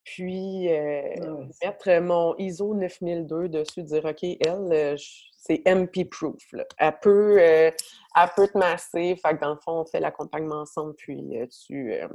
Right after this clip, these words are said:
Speaker 1: tu
Speaker 2: J'aime beaucoup parce que
Speaker 1: deviens
Speaker 2: c'est complet. C'est pas juste comme, « Je te fais un massage, puis organise-toi après. » <laughs>
Speaker 1: Ouais,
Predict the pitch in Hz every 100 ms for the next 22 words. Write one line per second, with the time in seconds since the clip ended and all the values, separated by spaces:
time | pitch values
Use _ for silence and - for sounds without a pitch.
0 | - _ _ _ _ _ _ - _ 208
1 | 190 202 202 262 233 214 214 208 185 175
2 | - 196 - 202 202 196 208 - - 165
3 | 170 - - _ _ - 185 190 196 190
4 | 196 208 - 185 - 180 180 - - -
5 | - _ _ - 226 - - _ - -
6 | 202 233 247